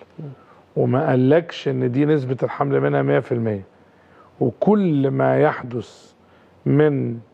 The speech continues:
Speaker 2: تقدم علمي في هذا المجال، ان كان في تقدم علمي في السنين اللي فاتوا، هو الغرض منه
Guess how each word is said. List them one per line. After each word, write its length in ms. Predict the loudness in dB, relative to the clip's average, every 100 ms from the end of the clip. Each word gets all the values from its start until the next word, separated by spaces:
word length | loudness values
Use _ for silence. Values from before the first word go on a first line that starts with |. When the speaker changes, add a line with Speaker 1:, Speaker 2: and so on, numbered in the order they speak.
| -20 _ _ -4
Speaker 2:
تقدم 600 | -2 0 0 0 -2 2
علمي 380 | 2 2 0 -2
في 200 | -2 2
هذا 280 | 2 2
المجال، 580 | 0 0 0 2 0 -4
ان 160 | -4 -2
كان 340 | 0 0 -2
في 200 | -4 -4
تقدم 520 | -4 -2 -2 0 0
علمي 300 | 0 -2 -2 -8 _ _ -20 _
في 380 | -2 0 0 -2
السنين 480 | -4 -2 0 2 2
اللي 180 | 0
فاتوا، 400 | 2 2 2 -2 -4 -8 _ _ 0
هو 140 | 2
الغرض 500 | 2 4 4 4 2
منه 420 | 0 0 2 0